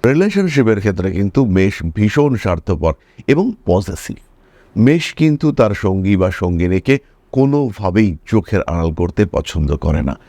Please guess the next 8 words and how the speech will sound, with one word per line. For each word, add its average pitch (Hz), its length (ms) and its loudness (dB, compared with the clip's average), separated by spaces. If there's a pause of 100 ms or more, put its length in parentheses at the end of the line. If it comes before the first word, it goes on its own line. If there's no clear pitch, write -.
(260)
সহজ 104 420 0
সরল, 104 460 0
সরাসরি 117 680 0
মেষ 92 280 -2
রাশি 82 240 0
বা 85 120 2
লগ্নের 82 380 -2
মানুষজন, 107 520 0